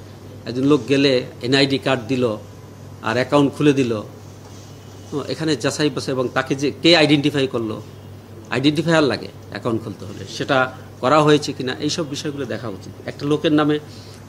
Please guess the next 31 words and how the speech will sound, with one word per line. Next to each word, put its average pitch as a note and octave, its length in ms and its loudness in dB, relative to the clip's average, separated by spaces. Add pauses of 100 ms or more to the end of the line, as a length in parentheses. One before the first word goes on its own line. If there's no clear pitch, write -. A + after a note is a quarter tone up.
(280)
সে, C#3 360 2 (140)
আহ, B2+ 140 -4 (100)
তার C#3 220 2
চাকরি C#3 320 -2
নেই, C3 160 2
বাকরি B2 300 -2
নেই, A#2+ 140 0
ব্যবসা A#2+ 320 -4
নেই, A#2 160 -2
বাণিজ্য A2+ 340 -4
নেই, A2+ 220 -6
পঁয়ত্রিশটা D3 380 -2
account C3+ 340 -2
কীভাবে A#2 220 -2
আসবে? - 260 -12 (1400)
এটা B2+ 100 -6
সম্ভব? D#3+ 340 0 (1080)
আর A#2+ 100 -4
এটা B2+ 120 0
monitoring D#3 420 4
করার D3+ 240 4
জন্য D#3+ 240 -2
অবশ্যই F#3+ 320 -2
cell D3+ 200 -2
আছে, - 180 -4 (760)
dashboard A#2+ 380 0
আছে, A#2+ 160 -4
ইত্যাদি A2+ 280 -6
ইত্যাদি A2 300 -6
আছে, G#2 220 -10
যারা G#2+ 360 -4